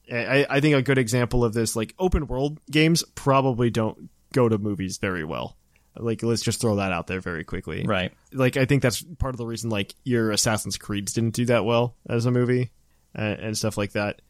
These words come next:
Speaker 1: I think this is gonna go well, and that Pokemon will do well, and they'll tread carefully, only because it's Nintendo, and this is, like, the first Nintendo outing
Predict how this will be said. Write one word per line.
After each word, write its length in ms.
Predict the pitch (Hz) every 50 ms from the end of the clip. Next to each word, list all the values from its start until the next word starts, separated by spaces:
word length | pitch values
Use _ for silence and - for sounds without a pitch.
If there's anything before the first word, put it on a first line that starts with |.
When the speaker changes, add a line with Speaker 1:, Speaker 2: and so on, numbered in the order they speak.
| _ _ _ _ - 131
Speaker 1:
I 120 | 143 143 147
think 420 | - - - 156 185 208 233 226 -
this 160 | 214 202 -
is 120 | 196 165
gonna 160 | 143 160 147 139
go 140 | 127 135 127
well, 420 | 123 123 120 113 110 107 - - _ _ _ _ -
and 200 | 127 127 127 127
that 180 | 123 120 - -
Pokemon 720 | 156 165 160 - 165 156 139 135 135 127 127 - - -
will 220 | 139 139 139 139
do 200 | 127 131 131 127
well, 220 | 120 120 117 117 117
and 80 | 113
they'll 120 | 113 113 110
tread 320 | - - - 123 117 110
carefully, 480 | - - 113 113 - - 131 131 131 120 -
only 300 | 139 151 160 175 175 160
because 460 | 139 135 - - 131 131 131 127 117 -
it's 140 | 113 - -
Nintendo, 640 | 123 117 117 110 - 110 117 123 135 139 143 147 -
and 140 | - 117 117
this 140 | 127 127 -
is, 100 | 139 135
like, 140 | 131 123 -
the 100 | - 113
first 400 | - - - 127 123 127 117 -
Nintendo 560 | 117 113 110 107 101 107 110 117 117 117 110 -
outing 500 | 98 104 104 104 117 123 131 139 135